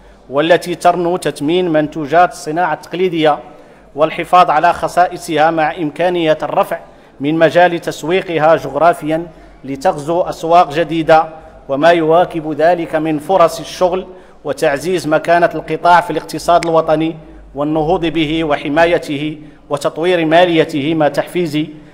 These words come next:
المساهمين فيه ورفع مستوى تنافسيتهم. ولا شك أن العلامات المميزة ستمكن من الرفع من القيمة المضافة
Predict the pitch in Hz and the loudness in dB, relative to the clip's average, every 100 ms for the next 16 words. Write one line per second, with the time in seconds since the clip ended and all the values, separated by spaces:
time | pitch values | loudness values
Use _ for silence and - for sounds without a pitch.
0 | - - 165 160 147 175 143 151 165 160 | -10 -2 0 0 0 0 2 0 0 0
1 | 147 165 160 156 143 147 - 151 151 156 | 0 -4 -4 -6 -2 -2 -2 -4 -8 -8
2 | - 143 156 151 - - _ - 143 170 | -6 -4 -2 -2 -4 -20 _ -6 -2 -2
3 | 165 - 151 143 101 95 - _ _ - | -4 -6 -6 -6 -12 -16 -20 _ _ -20
4 | - - _ - 147 185 180 196 - - | -20 -20 _ -6 2 2 2 -2 -4 -20
5 | - - - - - 143 165 160 170 170 | -20 -20 -20 -20 -8 2 4 6 4 6
6 | 190 180 156 175 190 160 165 170 - - | 4 4 0 -2 -2 2 4 2 -4 -20
7 | - - 139 160 185 185 175 175 170 165 | -20 -10 -6 0 0 0 -4 -2 0 0
8 | - 202 156 151 170 165 - 190 196 196 | 2 0 0 -4 -2 -4 -2 -2 0 0
9 | 196 196 180 - | 2 6 6 4